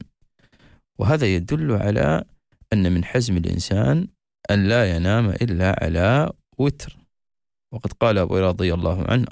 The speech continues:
"أوصاني خليلي بثلاث"، فذكر منها: "وأن أوتر قبل أن أنام".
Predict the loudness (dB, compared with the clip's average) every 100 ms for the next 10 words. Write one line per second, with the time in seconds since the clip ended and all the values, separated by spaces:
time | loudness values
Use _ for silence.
0 | -2 -2 -2 0 0 0 -2 -4 -2 0
1 | 0 -2 -4 -4 -2 0 2 2 -2 -10
2 | _ _ -20 -20 -20 -20 -20 _ -2 0
3 | -2 -2 0 0 0 2 2 0 0 -2
4 | -2 -2 -2 -2 -2 0 0 -2 -8 _
5 | _ _ _ _ 0 0 0 -4 -4 0
6 | 0 2 0 0 -4 -4